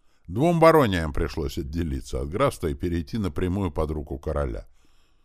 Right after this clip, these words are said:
Чтобы не случилось повторения подобного непотребства,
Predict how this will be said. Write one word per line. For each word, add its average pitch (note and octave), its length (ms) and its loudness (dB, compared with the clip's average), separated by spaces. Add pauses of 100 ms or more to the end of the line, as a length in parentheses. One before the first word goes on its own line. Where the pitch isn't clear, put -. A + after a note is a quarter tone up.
(220)
Чтобы - 300 -16
не - 100 -12
случилось C#2 460 -6
повторения C#2 640 -4
подобного A#1+ 540 -8
непотребства, - 800 -10